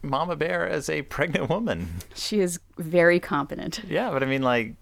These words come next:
Speaker 1: she's doing stuff. Like,
Speaker 2: She's
Speaker 1: she's
Speaker 2: doing stuff. That is true. She's actually more together than Papa Bear, who can't handle gathering honey without being attacked by swarms of bees.
Speaker 1: Well, for, for those of you who haven't read the book, uh, it shows Papa and Small Bear running away from a, a bunch of bees,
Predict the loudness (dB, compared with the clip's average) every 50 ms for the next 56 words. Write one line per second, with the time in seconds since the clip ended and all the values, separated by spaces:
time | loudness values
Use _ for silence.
0 | -20 -16 -10 -8 -8 -4 -4 -4 -2 -2 -2 -4 -4 -6 -4 -4 -2 0 2 0
1 | 0 0 -4 -12 -12 -10 -8 -6 -6 -2 2 4 4 4 2 2 -2 -2 0 2
2 | 2 2 0 0 0 2 4 4 4 2 0 -4 -4 0 2 2 2 2 0 -4
3 | -4 -4 -2 0 0 2 0 0 -2 -4 -6 -6 -8 -4 -2 -2 -2 -2 -2 -2
4 | -2 -2 0 0 -2 0 0 0 -2 -2 -2 0 2 2 2 2 0 0 -2 -2
5 | 0 0 -2 0 -2 -2 2 4 4 6 6 4 2 0 -4 -4 -4 -4 -6 -8
6 | -12 -20 -20 -20 -20 -20 -20 -20 -20 -20 -6 -2 -2 -2 -2 -2 -2 0 0 0
7 | 0 0 -2 -2 -2 0 0 2 2 2 2 2 2 0 0 -2 -2 0 2 2
8 | 2 2 0 -2 -2 -2 0 0 -2 -2 -2 -2 -2 -2 -4 -4 -4 -4 -4 -4
9 | -8 -8 -8 -6 -4 -2 -2 -2 -2 -4 -6 -6 -4 -4 -2 -2 -2 0 0 0
10 | 0 0 -6 -6 -6 -4 -2 0 2 2 2 2 0 -2 0 0 2 2 2 2
11 | 0 2 0 0 0 0 0 0 0 0 0 -2 0 2 0 0 0 0 -2 -2
12 | 0 0 0 0 -2 -2 -4 -4 -4 -4 -2 0 0 0 0 0 -2 -4 -4 -4
13 | -6 -4 -4 -4 -4 0 0 0 0 0 0 -2 0 0 0 -2 -4 -4 -6 -6
14 | -4 -2 -2 -2 -2 0 0 2 2 2 0 0 -2 -2 -2 -2 -2 -2 -2 -2
15 | 0 -2 -2 -4 -4 -4 -4 -2 -2 -2 -2 -2 -2 -4 -4 -4 -4 -2 -4 -4
16 | -4 -6 -6 -6 -6 -6 -4 -4 -4 -4 -4 -4 -6 -8 -10